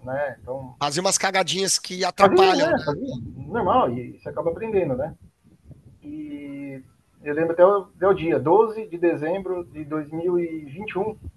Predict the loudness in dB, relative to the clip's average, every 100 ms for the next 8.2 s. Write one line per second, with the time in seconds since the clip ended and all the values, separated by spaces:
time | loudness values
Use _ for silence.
0 | -20 -20 -20 -20 -20 -18 -14 -14 -14 -8
1 | -4 0 2 4 4 2 2 0 0 0
2 | 0 -2 -6 -4 -2 0 -2 0 -2 0
3 | 2 2 0 -6 _ _ _ _ _ _
4 | _ -4 -2 -4 -10 -20 -20 -12 -12 -12
5 | _ _ _ _ _ _ -12 -4 2 6
6 | 6 6 4 2 0 -2 -8 -12 -12 -4
7 | 2 6 8 6 4 0 0 4 6 4
8 | 2